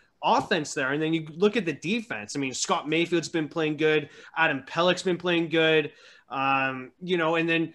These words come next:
we look at Ilya Sorokin, or do you go with Semyon Varlamov?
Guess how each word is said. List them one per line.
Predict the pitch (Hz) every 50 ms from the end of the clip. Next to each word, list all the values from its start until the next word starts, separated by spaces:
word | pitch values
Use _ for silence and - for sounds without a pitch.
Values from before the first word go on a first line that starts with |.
| - _ -
we | 160 175
look | 180 180 180 180 185
at | 170 160 - -
Ilya | 190 180 185 190 180
Sorokin, | 180 - 180 156 160 170 175 175 196 185 180
or | 170 175
do | 180 160 170 190
you | 190
go | 190 202 190
with | 196 190 190
Semyon | 175 - - 190 190 196 190 185 151
Varlamov? | 185 180 175 180 220 254 294 285 135 110 95 - -